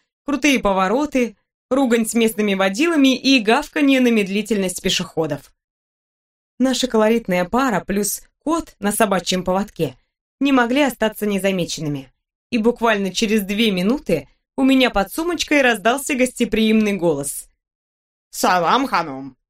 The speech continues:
Твой мужчина!» «Салам мой!» На автомате откликнулась я, сверху вниз оглядывая коротконогого недомерка с густыми чёрными усами и бровями, сросшимися на переносице.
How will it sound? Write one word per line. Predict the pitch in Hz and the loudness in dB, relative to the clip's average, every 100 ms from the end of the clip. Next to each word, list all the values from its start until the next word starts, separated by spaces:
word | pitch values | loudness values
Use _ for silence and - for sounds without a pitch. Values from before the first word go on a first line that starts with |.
| _ | _
Твой | - 220 285 | -4 0 2
мужчина!» | 311 220 - 185 170 151 123 _ _ _ _ _ _ _ _ _ _ _ _ _ | 2 0 -2 -4 -4 -6 -8 _ _ _ _ _ _ _ _ _ _ _ _ _
«Салам | - 349 339 226 262 | -2 0 2 2 2
мой!» | 285 233 240 294 _ _ _ - | 2 2 0 -2 _ _ _ 0
На | 254 | 0
автомате | 247 247 240 233 233 | 2 0 0 0 -2
откликнулась | 226 247 247 220 214 - | -2 -4 0 0 0 0
я, | 277 370 | 0 0
сверху | - 277 262 247 | 0 0 0 0
вниз | 233 349 302 | 0 0 0
оглядывая | 220 233 254 233 220 | 2 2 2 0 0
коротконогого | 214 214 - 233 269 220 202 | 0 -2 0 0 0 0 -2
недомерка | 202 202 226 359 - 254 - _ _ | 0 0 0 0 -2 -4 -4 _ _
с | 214 | -4
густыми | 220 254 - 330 240 | 0 0 2 2 2
чёрными | 226 254 226 208 | 2 2 2 0
усами | 202 202 320 339 311 | 0 -2 0 2 2
и | 269 | 2
бровями, | 262 311 302 180 175 | 2 0 0 0 -2
сросшимися | - 220 202 202 196 208 | 0 0 2 -2 -2 -2
на | 202 | 0
переносице. | 131 104 180 170 165 - 151 | 0 0 0 -2 -4 -6 -6